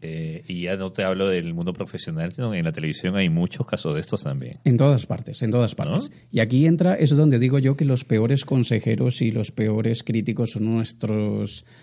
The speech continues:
Speaker 2: familiares y amigos cercanos. Porque
Speaker 1: Sí.
Speaker 2: para ellos todo lo hacemos bien. "Hombre, qué bien has estado hoy en entrevista". Y no, no has estado nada bien.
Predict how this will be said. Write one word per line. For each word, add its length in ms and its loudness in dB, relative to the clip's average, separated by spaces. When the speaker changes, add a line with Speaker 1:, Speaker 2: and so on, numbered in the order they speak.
Speaker 2:
familiares 920 0
y 60 0
amigos 400 -2
cercanos. 600 -8
Porque 220 0
Speaker 1:
Sí. 60 2
Speaker 2:
para 200 4
ellos 240 4
todo 240 2
lo 80 0
hacemos 400 -4
bien. 180 -6
"Hombre, 260 4
qué 100 4
bien 160 4
has 160 4
estado 320 2
hoy 140 2
en 80 4
entrevista". 720 4
Y 140 2
no, 340 -2
no 80 -8
has 100 -4
estado 320 0
nada 220 -4
bien. 280 4